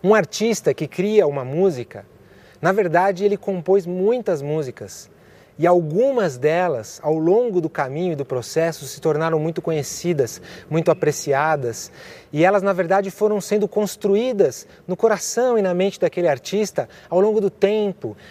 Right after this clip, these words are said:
ao longo das coisas que ele foi ouvindo, das coisas que ele foi admirando, da,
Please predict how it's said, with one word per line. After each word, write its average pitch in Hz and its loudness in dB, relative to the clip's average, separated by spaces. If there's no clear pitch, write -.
ao 165 4
longo 208 2
das 185 0
coisas 208 0
que - -2
ele 202 2
foi 196 0
ouvindo, 170 -2
das 160 -6
coisas 202 0
que - 2
ele 196 -2
foi - 0
admirando, 202 0
da, 165 0